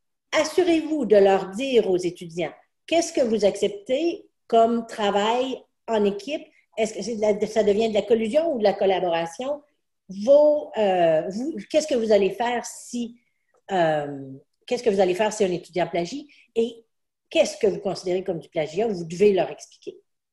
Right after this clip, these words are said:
Avance. Évidemment, euh, il y a toutes sortes de façons de leur demander des choses. Je,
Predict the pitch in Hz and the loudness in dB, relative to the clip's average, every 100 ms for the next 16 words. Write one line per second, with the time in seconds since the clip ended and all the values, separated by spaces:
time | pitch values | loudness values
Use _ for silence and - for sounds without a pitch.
0 | _ - 196 - - - _ _ _ _ | _ -10 -10 -10 -18 -20 _ _ _ _
1 | _ _ _ _ _ _ _ _ _ _ | _ _ _ _ _ _ _ _ _ _
2 | _ _ _ _ _ _ _ - 285 285 | _ _ _ _ _ _ _ -4 0 0
3 | 240 262 254 254 269 277 294 277 - 226 | 4 4 4 0 0 0 0 -4 0 2
4 | 208 190 175 165 160 156 - - _ _ | 4 4 4 4 4 0 -6 -16 _ _
5 | 226 - 240 233 220 339 - 294 233 247 | -6 -4 0 4 4 2 -2 2 2 0
6 | 208 277 254 208 196 185 180 190 180 233 | -2 -2 2 2 2 0 -2 0 -2 -2
7 | 247 | -4